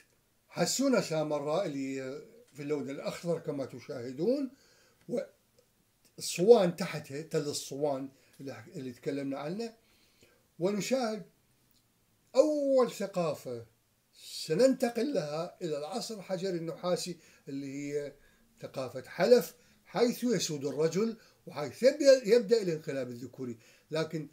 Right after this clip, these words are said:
هذا اللون الأخضر هو آخر ثقافة حجرية، آه، أنثوية، آه، زراعية اللي هي ثقافة، آه، سامرة، والتي كانت م-، برفقتها، آه، ثقافة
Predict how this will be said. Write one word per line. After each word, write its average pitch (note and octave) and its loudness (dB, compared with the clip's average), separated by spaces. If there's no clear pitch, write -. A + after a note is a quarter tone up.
هذا B3 6
اللون A#3 8
الأخضر F#3 -6
هو D#3 -4
آخر F3 -4
ثقافة C3+ -8
حجرية، C#3 -6
آه، A#2+ -8
أنثوية، C#3 -4
آه، B2 -8
زراعية B2+ -4
اللي B2 -14
هي C3+ -8
ثقافة، B2 -14
آه، B2 -12
سامرة، F3 -4
والتي E3 -2
كانت E3 -2
م-، E3 -10
برفقتها، C3+ -6
آه، B2 -6
ثقافة A#2 -12